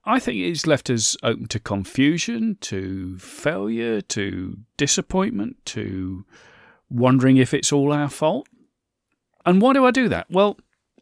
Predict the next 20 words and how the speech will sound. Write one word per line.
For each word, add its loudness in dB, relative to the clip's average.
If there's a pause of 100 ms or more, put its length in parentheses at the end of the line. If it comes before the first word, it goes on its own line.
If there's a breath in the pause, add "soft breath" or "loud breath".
of 0
late, -4 (180)
and 4
y-, 0
you 4
can't 0
have -2
failed -2 (800 soft breath)
to 0
have 4
noticed 2
this, -10
and 0
when 4
I 2
say 0
of -4
late, -6
I -8
mean 2